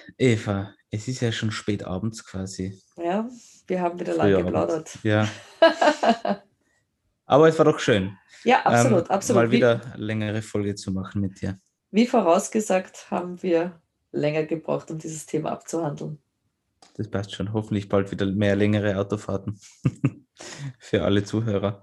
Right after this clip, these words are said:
Speaker 2: Ja.
Speaker 1: möglich. Gut, dann dir viel Spaß in Slowenien.
Speaker 2: Danke,
Speaker 1: Grüß,
Speaker 2: danke.
Speaker 1: äh, liebe Grüße an alle von mir.
Speaker 2: Es wer-, es werden Videos folgen, wasch-, vermute
Speaker 1: Ja.
Speaker 2: ich.
Speaker 1: <laughs> Großartig.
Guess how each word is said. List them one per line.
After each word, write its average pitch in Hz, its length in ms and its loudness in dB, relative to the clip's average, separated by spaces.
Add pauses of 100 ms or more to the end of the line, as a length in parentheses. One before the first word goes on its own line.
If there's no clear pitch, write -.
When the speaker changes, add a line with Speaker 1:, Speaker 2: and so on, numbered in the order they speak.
(160)
Speaker 2:
Ja. 160 220 -2
Speaker 1:
möglich. 101 540 2 (640)
Gut, - 520 4 (200)
dann 160 480 6 (720)
dir 156 140 6
viel 135 160 0
Spaß 131 400 2
in 135 100 -2
Slowenien. 120 640 0 (340)
Speaker 2:
Danke, 147 300 -2
Speaker 1:
Grüß, 143 300 2
Speaker 2:
danke. - 260 -4
Speaker 1:
äh, 90 220 -2
liebe 120 260 2
Grüße 135 320 0
an 151 80 2
alle 151 220 2
von 170 180 0
mir. 180 300 -2 (600)
Speaker 2:
Es 151 200 -8
wer-, - 140 2
es 160 160 -4
werden 170 300 4
Videos 190 360 0
folgen, 170 400 -4
wasch-, - 260 -14
vermute 123 300 2
Speaker 1:
Ja. 127 120 6
Speaker 2:
ich. - 260 -4 (440)
Speaker 1:
<laughs> - 500 2
Großartig. 107 640 0